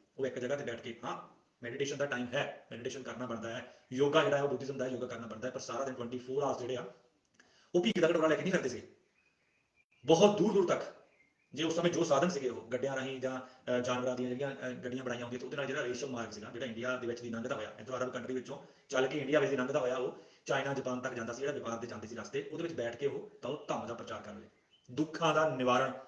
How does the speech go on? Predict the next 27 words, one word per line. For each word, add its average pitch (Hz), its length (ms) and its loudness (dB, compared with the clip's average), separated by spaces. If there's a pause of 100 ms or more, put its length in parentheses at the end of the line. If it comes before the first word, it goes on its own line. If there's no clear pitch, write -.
(260)
ਦੱਸਣ 123 260 0
ਲਈ 104 60 -10 (1700)
ਉਹ - 100 4
ਸਾਰਾ 135 180 4
ਦਿਨ 123 100 0
ਆਪਣਾ 117 140 -2
ਬਤੀਤ 110 200 -6
ਕਰਦੇ 101 200 -14
ਸੀ। 104 140 -16 (340)
ਇਹ 151 100 -2
ਨਹੀਂ 160 100 -2
ਸੀ 185 140 2
ਕਿ 147 140 -2
ਅੱਜ - 120 -2
ਕੱਲ੍ਹ 151 140 2
ਦੇ 156 80 2
ਰਾਗੀਆਂ 131 320 -2
ਢਾਡੀਆਂ 123 300 -4 (180)
ਵਾਂਗ-, 120 260 -8
ਵਾਂਗੂ 131 180 -6
ਉਹ 135 300 -4 (160)
ਖਾ 127 140 2
ਲਿਆ 135 180 8 (280)
ਤੇ 131 320 -2 (260)
ਹੱਥ 131 120 -2
ਫੇਰ 139 160 2
ਲਿਆ, 151 140 0